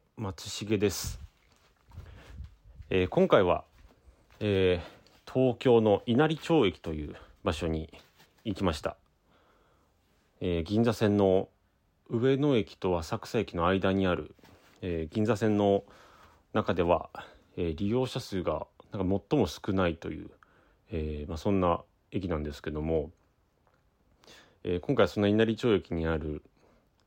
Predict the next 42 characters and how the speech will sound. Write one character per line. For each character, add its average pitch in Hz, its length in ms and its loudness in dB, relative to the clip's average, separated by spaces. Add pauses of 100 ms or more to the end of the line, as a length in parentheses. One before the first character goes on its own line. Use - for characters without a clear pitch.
(140)
稲 120 220 0
荷 139 140 -6
町 120 520 2
東 147 280 2
作 131 220 -10
本 127 260 -2
店 80 240 -6
と - 100 -10
い 71 200 -12
う - 40 -18 (320)
場 - 80 -4
所 80 140 -4
に 73 200 -6 (920)
伺 80 260 -2
い 73 40 -2
ま 73 120 -6
し - 60 -16
た。 - 220 -8 (1040)
え 82 280 -6
ー、 - 280 -20
東 117 140 0
作 110 180 -4
本 110 160 -2
店 78 200 -4
と - 120 -14
い - 20 -6
う 76 60 -8
の 73 60 -8
は 73 40 -10
何 95 220 0
か - 120 -8
と - 200 -16
言 82 100 -4
い - 20 -4
ま 80 100 -8
す - 100 -2
と、 73 280 -6 (720)
え、 - 200 -20
江 95 140 0
戸 156 140 4
和 165 120 6
竿 76 340 -2